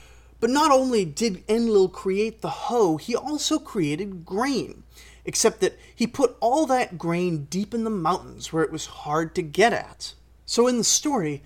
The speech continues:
How Grain Came to Sumer, two brothers decide to go up into the mountains and bring it back to Sumer. The more devout brother complains that this would go against the command of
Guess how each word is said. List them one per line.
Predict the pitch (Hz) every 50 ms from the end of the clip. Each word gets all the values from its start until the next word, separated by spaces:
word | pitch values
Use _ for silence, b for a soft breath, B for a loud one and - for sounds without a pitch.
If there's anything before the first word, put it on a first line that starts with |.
| b b
How | - - - 190 190 196 196
Grain | 170 147 - 160 165 170 180 180 165 147 139
Came | - - - 180 175 175 160
to | - 147
Sumer, | 139 - - - 240 240 175 143 127 120 120 - - B B B B B B B B B B
two | - - 302 320 247
brothers | 208 202 170 151 - 156 160 160 -
decide | - 214 - - - 165 139 131 143 165 160
to | 170
go | 165 - 170 165
up | - 160 196 - -
into | 233 226 - 269
the | 240 233
mountains | 196 156 139 135 - 147 160 156 170
and | 180 170 151
bring | 165 165 160 170
it | 202 - 180 156 151 151
back | 208 233 277 285 285 - -
to | - 160
Sumer. | - - - 151 143 127 104 - - - - - b b b b b b b b b b b
The | 180
more | 180 175 180 180 170 156
devout | 143 139 135 160 165 190 180 165
brother | 147 165 160 156 175 170
complains | - 170 160 - - 190 202 208 214 208 190 - -
that | 185 - B B B B B
this | - 233 - -
would | 254 214 165 -
go | 175 170 185
against | 190 175 208 208 202 - -
the | 214
command | - - - 185 170 165 170 185 196 196 196
of | 185